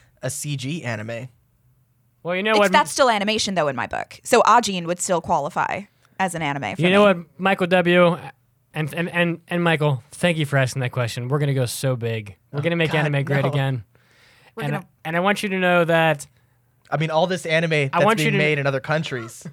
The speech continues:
Speaker 2: <laughs>
Speaker 1: you know.
Speaker 2: Yeah. So
Speaker 1: We're
Speaker 2: anime, anime is a, the anime fandom has a lot of elitism in it, both in Japan and in America.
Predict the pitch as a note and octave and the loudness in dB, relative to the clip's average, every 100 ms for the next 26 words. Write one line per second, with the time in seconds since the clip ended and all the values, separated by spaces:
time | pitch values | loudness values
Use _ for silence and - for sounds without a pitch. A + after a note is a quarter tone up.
0 | - - - - B2+ A#2 A#2+ A#2+ - C#3 | -14 -14 -10 -6 -2 -2 -2 -6 -10 -16
1 | C3+ - G#3 G3 B3 C4+ A#3 A3 F#3+ E3 | -6 2 4 4 4 4 4 2 0 -6
2 | F3 F#3 G#3+ G#3 G3 F#3 F3 F3 E3+ D#3+ | -4 0 2 2 2 2 4 6 4 0
3 | D#3 D#3 D#3 D3+ D3 C#3+ C#3+ _ _ _ | -2 0 0 0 -2 -4 -6 _ _ _
4 | _ _ _ _ _ - E3 F3 A3+ B3 | _ _ _ _ _ -14 -4 -2 0 0
5 | G#3 E3 D#3 D#3 D#3+ D3+ - _ - - | 0 0 0 0 -2 -6 -12 _ -20 -18
6 | - - D#3 D#3 C#3+ C3+ C3+ A#2+ A2+ A#2+ | -12 -4 -2 -2 -4 -4 -4 -6 -8 -6
7 | C3 C3+ C3+ C3+ C#3 C3+ B2+ B2+ B2+ A#2+ | -6 -4 -4 -4 -4 -6 -4 -4 -4 -8
8 | A2+ B2+ A#2 A2+ A#2+ B2 A#2+ A#2+ A#2+ B2 | -8 -6 -6 -8 -8 -8 -8 -8 -8 -8
9 | B2 | -8